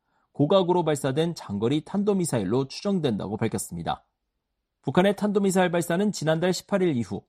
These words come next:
사십삼 일 만입니다. 아이씨비엠을 기준으론 작년 십이월 이후 약 십 개월 만에 발사입니다. 당시 북한은 아이씨비엠인 화성 십팔형을 발사했었습니다. 비오에이 뉴스 함지아입니다.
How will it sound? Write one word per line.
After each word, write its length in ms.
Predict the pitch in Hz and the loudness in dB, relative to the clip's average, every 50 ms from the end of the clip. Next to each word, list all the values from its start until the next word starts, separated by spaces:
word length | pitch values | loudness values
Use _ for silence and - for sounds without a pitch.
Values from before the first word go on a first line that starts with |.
| _ | _
사십삼 600 | - - - 110 110 - - - - - - 208 | -18 -6 -2 -2 -2 -2 -4 -8 -8 -4 -2 0
일 80 | 202 180 | 0 2
만입니다. 500 | 139 117 107 98 87 - - 80 - _ _ _ _ _ _ _ _ _ _ _ _ | 0 0 0 -2 -2 -4 -6 -6 -6 _ _ _ _ _ _ _ _ _ _ _ _
아이씨비엠을 680 | - 117 151 156 - 190 175 175 180 175 175 175 180 160 | 0 0 0 0 0 -2 -2 0 0 0 2 0 0 0
기준으론 600 | - 147 139 147 151 135 117 139 160 170 165 196 | -2 -4 -4 -2 -2 0 2 2 2 2 0 -4
작년 400 | - - 110 107 127 151 165 170 | -8 -6 -4 -2 0 0 0 0
십이월 440 | 151 - - 170 180 190 185 165 139 | -2 -6 -8 -4 -2 0 0 0 0
이후 300 | 113 110 - 95 85 - _ _ _ _ 120 | 0 -2 -4 -6 -8 -10 _ _ _ _ 0
약 160 | 120 127 - | 0 0 -2
십 220 | - - - _ | -6 -14 -12 _
개월 240 | - 208 202 202 185 | -2 0 0 2 2
만에 200 | 156 127 120 131 | 2 2 2 2
발사입니다. 640 | 110 113 98 - 92 85 85 85 87 82 76 - _ _ _ _ _ _ _ _ _ _ _ _ | 0 -2 -4 -4 -6 -8 -8 -6 -6 -6 -6 -8 _ _ _ _ _ _ _ _ _ _ _ _
당시 280 | - 143 143 139 180 160 | -2 -2 2 2 2 2
북한은 400 | 165 160 - 160 180 202 214 143 | 2 0 0 0 2 2 2 2
아이씨비엠인 720 | 107 123 151 139 - 175 160 147 143 127 127 139 165 180 180 - | 0 0 0 0 -2 -4 -2 -2 0 0 0 0 0 -2 -4 -4
화성 320 | - 190 - 208 202 202 | -6 -2 -2 0 0 0
십팔형을 580 | 185 - - - - 208 165 127 107 120 147 143 | -2 -6 -10 -6 -2 0 0 2 2 2 0 0
발사했었습니다. 880 | 127 110 110 - 123 110 - - 92 - - 82 82 76 - 78 - _ _ _ _ _ _ _ _ _ _ _ _ _ _ _ _ | 0 -4 -4 -2 -2 -4 -4 -6 -10 -12 -12 -12 -10 -8 -8 -8 -10 _ _ _ _ _ _ _ _ _ _ _ _ _ _ _ _
비오에이 260 | 143 151 156 156 151 | 2 4 4 4 4
뉴스 480 | 156 175 180 - - - - - - - _ _ _ _ _ _ | 2 0 -2 -4 -6 -10 -14 -16 -20 -20 _ _ _ _ _ _
함지아입니다. 680 | - 156 147 131 120 90 85 82 - - - - - | -6 -6 -4 -2 -2 -2 -4 -4 -6 -8 -8 -8 -12